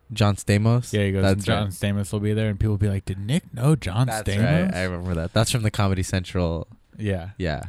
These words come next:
Speaker 2: That was
Speaker 1: That's
Speaker 2: a good special.
Speaker 1: Nicholas. That
Speaker 2: <laughs>
Speaker 1: one?
Speaker 2: Yeah,
Speaker 1: Yeah.
Speaker 2: yeah. I think he was, like, twenty-three in that or something,
Speaker 1: Jesus
Speaker 2: too.
Speaker 1: Christ,
Speaker 2: He was,
Speaker 1: dude.
Speaker 2: like, young and hilarious.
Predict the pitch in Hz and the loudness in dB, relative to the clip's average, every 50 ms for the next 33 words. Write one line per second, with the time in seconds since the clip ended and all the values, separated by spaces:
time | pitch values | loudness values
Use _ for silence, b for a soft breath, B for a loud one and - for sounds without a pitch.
0 | - _ _ _ - - - 95 92 85 85 90 87 85 - - 82 82 87 - | -16 _ _ _ -10 -4 0 0 0 0 -2 -6 -6 -8 -8 -8 -8 -10 -10 -10
1 | - 90 427 466 508 - - 523 480 427 392 339 311 285 247 - - - - - | -8 -4 -2 -2 0 2 4 4 6 6 6 6 4 2 0 -4 -10 -14 -12 -8
2 | - 113 113 127 120 131 139 135 143 - 104 104 98 101 95 90 90 90 110 110 | -4 -2 0 0 2 0 0 -4 -6 -8 -8 -6 -4 -4 -2 -2 -2 -2 -4 -6
3 | B B B B B - 127 147 170 180 185 185 156 151 104 - - - 120 117 | B B B B B 2 2 4 4 2 2 2 2 0 0 -2 -2 -2 0 2
4 | 113 104 - - 95 104 104 104 98 90 82 80 82 85 90 - - 87 101 98 | 0 0 -2 -2 -2 0 0 0 0 -2 -4 -8 -8 -10 -10 -8 -4 -2 0 0
5 | 92 90 90 87 92 87 87 - - - 92 90 85 85 85 85 - 104 104 87 | 2 0 0 -2 -2 -4 -6 -6 -2 2 4 4 4 4 2 2 0 -2 -2 0
6 | 92 - 80 90 95 98 92 90 95 95 90 90 87 87 87 92 90 87 87 85 | 0 0 0 0 -2 0 0 0 0 0 -2 -4 -4 -6 -8 -8 -8 -8 -8 -6
7 | 85 85 85 82 80 80 82 - - - | -6 -6 -6 -8 -8 -10 -12 -14 -16 -20